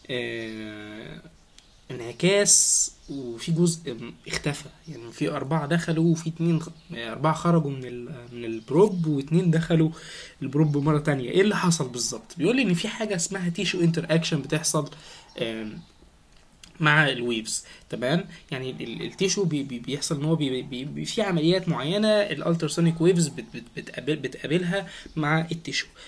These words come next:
بيقول لك: "When an ultrasound wave travels through a medium, it causes expansion and compression of the medium."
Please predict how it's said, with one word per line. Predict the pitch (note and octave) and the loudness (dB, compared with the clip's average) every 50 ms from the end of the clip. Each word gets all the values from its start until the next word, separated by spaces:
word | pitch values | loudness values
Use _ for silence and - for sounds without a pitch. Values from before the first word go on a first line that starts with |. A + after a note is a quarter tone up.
| - - | -2 2
بيقول | A3 A#3+ C4 | 2 4 4
لك: | A#3+ - | 4 2
"When | G3+ F3+ E3+ D#3 E3 | 2 2 4 2 2
an | F3 | 2
ultrasound | G3 F#3+ E3+ - D#3+ E3 - F3 E3+ D#3 C#3 | -2 -2 -2 -4 -4 0 2 2 2 2 4
wave | C#3 D#3 F3+ F3+ E3+ - | 4 4 4 2 2 0
travels | - D#3 F3 E3+ E3 D3+ C#3 C3 - - | 0 2 4 4 4 4 2 0 -2 2
through | D#3+ E3+ E3+ | 4 4 4
a | C#3 | 4
medium, | C3 D3 E3 F3 A3 C#4 - - - - B3+ | 2 2 2 4 2 2 -2 -4 -6 -8 -8
it | B3 - - | -8 -6 -2
causes | - B3 A#3+ A3+ A3+ A3 A3 E3+ | 0 2 2 2 2 0 -2 -2
expansion | E3+ E3 - - - F3+ F3+ F#3+ F#3+ E3+ - - B2+ A2+ A2 - - | -4 -4 -6 -6 -4 -2 -2 0 0 0 -2 -2 -4 -8 -14 -10 -6
and | C#3 C#3 C#3+ C#3+ - - - | -4 -4 -4 -4 -6 -6 -8
compression | D3 - - F3+ F3+ F3 - E3 D#3+ E3 - D3+ | -8 -2 2 2 2 4 4 2 2 2 0 -4
of | C3+ | -6
the | C3+ | -6
medium." | A#2+ A#2+ A#2 - E3+ | -6 -8 -10 -12 -14